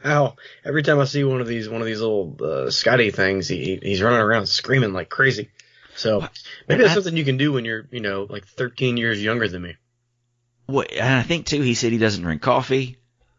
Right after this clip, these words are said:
Speaker 1: Oh.
Speaker 2: He, he doesn't need it.
Speaker 1: Right.
Speaker 2: So he's got that. I don't know what gland it is you have to get turned on for that. I wish I could figure that out, but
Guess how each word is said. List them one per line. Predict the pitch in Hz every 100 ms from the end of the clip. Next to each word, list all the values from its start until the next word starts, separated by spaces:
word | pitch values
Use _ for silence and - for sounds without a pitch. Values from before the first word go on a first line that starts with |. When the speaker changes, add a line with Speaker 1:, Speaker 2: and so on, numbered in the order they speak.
| _ -
Speaker 1:
Oh. | 107 104 92 _ _ -
Speaker 2:
He, | 73 - -
he | - - 101
doesn't | 92 85 85
need | 87 101 143
it. | 180 - - _ _ _ _ _ _ -
Speaker 1:
Right. | 95
Speaker 2:
So | 107 80 76 73 -
he's | 82 110 -
got | 117 117
that. | 117 107 - - - - -
I | 117
don't | 113
know |
what | 117 92
gland | 92 90 113 131 110
it | 87
is | 85 82
you | 90
have | 92
to | 90
get | 87
turned | - 87 87
on | 85 98
for | 95 82
that. | 73 76
I |
wish | 85 87
I | -
could | - 78 _
figure | - 90
that | 85 92
out, | 82 78 87 73
but | 76